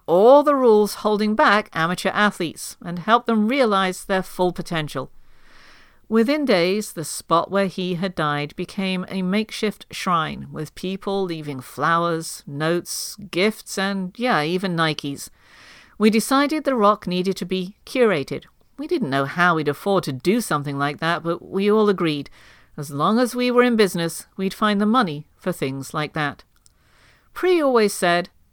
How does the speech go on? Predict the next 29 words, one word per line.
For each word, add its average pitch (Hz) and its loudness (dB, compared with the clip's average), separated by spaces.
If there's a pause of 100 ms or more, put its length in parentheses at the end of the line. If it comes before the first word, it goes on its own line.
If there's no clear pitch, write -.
(180)
"Somebody 330 2
may 160 0
beat 208 -2
me, 208 0
but 175 0
they're 185 2
gonna 262 0
have 190 4
to 160 2
bleed 185 0
to - -12
do 170 4
it." 143 0 (560)
And 208 2
that 220 0
became 175 -6
my 180 0
mantra. 180 0 (460)
"Some 240 2
banker, 208 4
creditor, 196 0
or 196 0
competitor 175 -2
may 151 -4
s-, - -10
try 156 2
to 131 -6
stop - 0
me, 208 -2